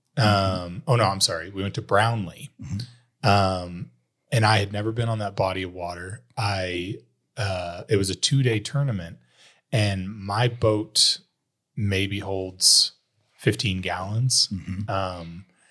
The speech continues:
Speaker 2: and I'm watching these guys, you know, and I've never been on this lake, so I'm kinda watching where other boats are going
Speaker 1: Sure.
Speaker 2: and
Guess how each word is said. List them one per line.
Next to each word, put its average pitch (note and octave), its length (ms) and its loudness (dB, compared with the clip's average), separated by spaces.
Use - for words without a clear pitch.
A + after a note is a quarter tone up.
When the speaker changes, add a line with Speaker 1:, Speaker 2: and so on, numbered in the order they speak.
Speaker 2:
and A2 120 6
I'm A2+ 160 6
watching A2+ 360 4
these G#2+ 180 -2
guys, G2 460 0
you F3 120 4
know, G2+ 160 0
and A#2 120 -4
I've A#2+ 220 4
never A2 160 2
been A2+ 180 0
on A#2 120 4
this F#2+ 180 2
lake, A2 260 -2
so - 120 2
I'm G2+ 80 -6
kinda A2+ 200 -2
watching F#2+ 440 -4
where F#2+ 140 -8
other G2 160 -6
boats F#2 380 -2
are F#2+ 60 -4
going F2+ 320 -4
Speaker 1:
Sure. F#2+ 180 0
Speaker 2:
and F2 200 -6